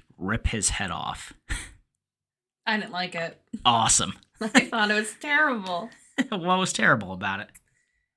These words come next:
Speaker 2: I just, the visual, out of nowhere, one quick pull and his head's off.
Speaker 1: Yeah.
Speaker 2: But he still held on to the easy cheese
Speaker 1: That he
Speaker 2: can.
Speaker 1: did.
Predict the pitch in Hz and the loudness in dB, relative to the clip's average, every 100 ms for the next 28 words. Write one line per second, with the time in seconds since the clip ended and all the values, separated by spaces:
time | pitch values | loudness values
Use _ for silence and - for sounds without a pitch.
0 | _ _ _ _ _ - 247 226 262 262 | _ _ _ _ _ -14 -12 -6 -6 -6
1 | - - _ - 214 247 196 247 339 - | -10 -18 _ -14 -4 0 4 4 4 -2
2 | 254 180 170 202 - - - - - 226 | -2 0 -2 -6 -12 -20 -20 -20 -10 -2
3 | 254 269 247 247 214 180 170 - - 208 | 0 0 0 0 0 0 -2 -6 -10 -6
4 | 196 226 262 262 - 285 285 - 285 285 | 0 0 0 -2 -4 -4 -4 -8 -2 0
5 | 226 190 196 - 240 214 196 175 160 - | 2 0 -4 4 6 6 0 -4 -2 -6
6 | - - 135 104 104 208 277 - - - | -10 -2 2 4 2 0 -4 -4 -8 -12
7 | 233 226 - 233 233 233 214 208 202 208 | -8 -8 -4 -2 -2 -2 -2 -2 -2 -2
8 | 220 202 208 202 165 165 208 165 202 - | -4 -6 -4 -4 -4 -10 -8 -8 -8 -8
9 | - _ - - 104 104 107 101 101 | -12 _ -2 0 0 -2 0 2 0